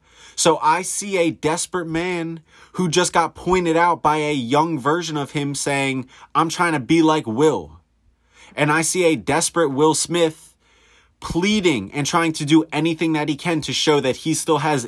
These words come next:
influence so that he will not be sacrificed away. And there's a couple other points of why Will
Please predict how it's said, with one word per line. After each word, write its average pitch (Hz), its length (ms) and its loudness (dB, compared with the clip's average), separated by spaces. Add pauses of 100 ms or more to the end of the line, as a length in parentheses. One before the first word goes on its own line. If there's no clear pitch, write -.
influence 139 560 -4
so 127 160 2
that 127 300 0 (180)
he 180 220 -2
will 165 140 4
not 165 280 2
be 156 120 -2
sacrificed 139 640 -2
away. 120 500 -4 (1300)
And 151 220 4
there's 160 180 4
a 160 60 0
couple 170 280 2
other 170 220 2
points 165 320 0
of 120 100 0
why 131 360 2
Will 135 520 0